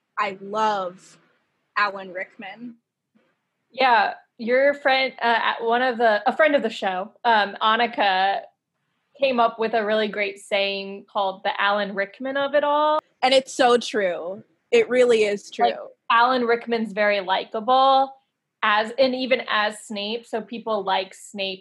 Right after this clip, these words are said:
Speaker 2: a lot more because Alan Rickman is playing Snape. Um, but I, I kinda wanna back up a little bit and kinda put Colleen on the spot for a second.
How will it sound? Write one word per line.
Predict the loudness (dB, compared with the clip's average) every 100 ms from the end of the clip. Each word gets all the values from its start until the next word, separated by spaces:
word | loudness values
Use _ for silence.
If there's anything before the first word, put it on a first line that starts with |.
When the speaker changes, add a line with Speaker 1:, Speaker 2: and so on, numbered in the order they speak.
| -6
Speaker 2:
a | -2
lot | -2 -2 -6
more | -8
because | -8 -12 -6 -8 -4
Alan | -4 -4 -6
Rickman | -10 -12 -14 -14
is | -20 _ -12
playing | -12 -12 -20 -20
Snape. | -20 _ -18 -16 -18 -20 _ _ _ _ -6
Um, | -4 -4 -6 -8 -14 -20 _ _ _
but | 0
I, | 2 0 -2
I |
kinda | -2 0 2
wanna | 2 4
back | 2 2 2
up | 0 0
a |
little | -2 0 0 -2
bit | 0 2 2 -2 -4
and | -6 -4
kinda | -2 -2 -4
put | -8 -10
Colleen | -2 0 0 -4
on | -6 -8
the |
spot | -10 -6 -6 -6 -10
for | -10
a | -10
second. | -6 -6 -6 -10 -8 -10